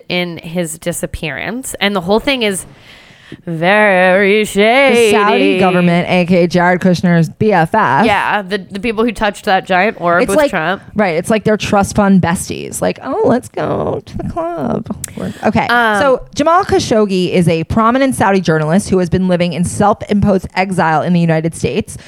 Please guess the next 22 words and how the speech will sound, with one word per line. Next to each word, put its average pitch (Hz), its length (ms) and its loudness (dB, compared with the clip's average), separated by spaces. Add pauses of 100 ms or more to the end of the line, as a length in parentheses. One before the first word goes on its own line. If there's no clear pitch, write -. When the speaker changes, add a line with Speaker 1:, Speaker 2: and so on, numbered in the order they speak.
(160)
Speaker 2:
but 220 100 0
he 226 80 0
had 247 260 -2
to 330 80 -2
go 269 120 0
to 226 80 0
the 190 80 -2
Saudi 175 320 0
consulate 170 460 -4
in 170 100 -4
Turkey 175 380 -2
to - 140 -6
get 165 140 2
a 160 60 2
form 170 360 0
in 151 80 -4
order 160 200 0
to 175 120 -2
file 160 320 0
for 170 160 0
divorce. - 640 -4 (360)
So 190 720 4